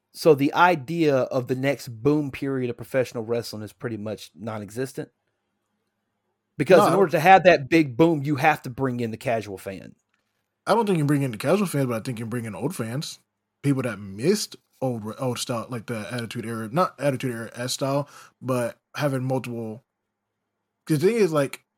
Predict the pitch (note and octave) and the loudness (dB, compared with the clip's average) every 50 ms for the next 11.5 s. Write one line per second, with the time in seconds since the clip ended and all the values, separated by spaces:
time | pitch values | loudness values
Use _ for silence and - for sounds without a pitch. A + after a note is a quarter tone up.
0 | _ _ _ _ _ _ _ _ _ _ _ _ _ _ _ _ _ _ _ _ | _ _ _ _ _ _ _ _ _ _ _ _ _ _ _ _ _ _ _ _
1 | _ _ _ _ _ D#3 C#3+ F3+ G3+ G#3 F#3 F3 F#3 F#3+ F3 E3 F3+ E3+ E3+ F3 | _ _ _ _ _ 0 2 4 4 4 4 4 2 2 4 4 4 4 4 4
2 | D#3+ - D#3+ D3 C#3+ C3+ C3+ C#3+ C3 - - D3 D3 C#3 C#3+ C#3+ A2 C3+ C3+ C3 | 2 2 0 0 0 0 0 0 0 0 -2 -2 0 0 -2 -2 -2 -4 -4 -4
3 | B2 B2 A#2 A#2+ A2+ G#2+ A2 A#2 B2 C#3 C#3 C#3 C3+ - C#3 C#3 C#3 C#3 C3 C3+ | -4 -6 -8 -8 -10 -10 -8 -6 -2 -2 -2 -2 -2 -2 0 0 2 2 0 2
4 | C3+ C3+ C#3+ C3+ C3 C3 - D3 C#3+ C#3+ C#3 - _ _ _ _ _ _ _ _ | 2 2 2 2 0 -2 0 2 2 2 0 -2 _ _ _ _ _ _ _ _
5 | - D3+ F3 E3 F3+ E3 D3+ C#3 A#2+ G2+ G#2 C3 C#3 C3 G#2+ G#2 G#2+ G2+ G#2 F#2+ | 0 2 2 4 6 6 4 4 2 0 -2 -2 -2 -2 -4 -6 -8 -8 -8 -10
6 | F#2 F2+ F2+ E2+ - - _ _ _ _ _ _ _ _ - B2 - - D3+ F#3+ | -10 -12 -14 -16 -18 -20 _ _ _ _ _ _ _ _ -10 -8 -2 0 0 2
7 | G3+ G3+ F3+ F3 F3 D#3+ E3 E3+ E3 E3 D#3+ D3 A2+ A#2+ A2 B2 C3 C3 B2+ C#3 | 4 4 4 4 4 4 2 2 4 4 4 2 2 0 -2 -2 -4 -2 0 0
8 | D3 C#3+ C#3 C3+ - C#3+ C#3+ D3 C#3+ C#3+ D3 D3 C#3 - _ _ _ _ _ _ | 0 0 2 0 0 0 0 0 0 0 0 -2 -4 -6 _ _ _ _ _ _
9 | _ _ _ _ _ _ _ _ _ _ _ _ - A#2 A2+ A2+ C3 C3 D3+ F#3 | _ _ _ _ _ _ _ _ _ _ _ _ -12 -8 -2 0 2 4 6 6
10 | F#3+ C3+ C3 C3 B2+ - E3 D#3+ - - - D3+ C#3+ C#3 D3+ D3 C3 F3 G#3+ A3+ | 6 6 4 0 0 2 2 0 0 0 0 2 2 4 4 6 6 8 8 8
11 | G#3+ - - F3+ E3 D#3+ D#3 D3 C#3 C3 | 6 6 4 2 4 6 6 6 4 2